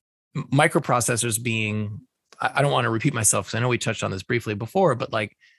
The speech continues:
microprocessors being the most complex machine that civilization makes, like, we're at the limit. And then we're also at the lower bound of the price of electricity. Like, we found the cheapest electricity.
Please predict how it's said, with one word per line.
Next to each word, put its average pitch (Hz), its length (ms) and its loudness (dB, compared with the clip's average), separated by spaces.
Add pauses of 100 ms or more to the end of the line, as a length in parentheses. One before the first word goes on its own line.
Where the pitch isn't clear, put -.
(260)
microprocessors 123 760 2
being 113 220 0
the 110 40 0
most 107 280 -2
complex 110 440 -4
machine 110 360 -2
that 104 100 -4
civilization 104 600 -2
makes, 143 320 2
like, 110 140 -4
we're 127 220 0
at 123 200 0
the 110 100 -4
limit. 123 380 0 (760)
And 131 120 8
then 139 140 8
we're 127 140 2
also 143 580 4
at 123 220 -2
the 113 80 -2
lower 123 420 4
bound 117 600 0 (140)
of 107 420 -4
the 107 60 -4
price - 380 -2
of - 80 -8
electricity. 107 760 -2
Like, 107 160 -8
we 117 100 0
found 127 540 0
the 104 140 -4
cheapest - 500 -2
electricity. 98 680 -2